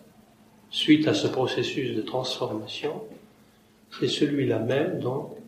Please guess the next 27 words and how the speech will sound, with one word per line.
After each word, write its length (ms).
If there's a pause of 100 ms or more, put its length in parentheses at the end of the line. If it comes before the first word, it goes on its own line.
(720)
dont 140
le 100
cœur 320
est 100
vivifié, 800
est 200
éveillé, 440
si 200
vous 100
voulez, 340
et 100
dont 180
les 100
facultés 580
spirituelles 800 (540)
sont 260
éveillées. 480 (1080)
Comme 240
l'eau 200
qui 200
court 240
dans 100
la 100
nature, 560 (1160)
éveille 380
la 100
végétation, 760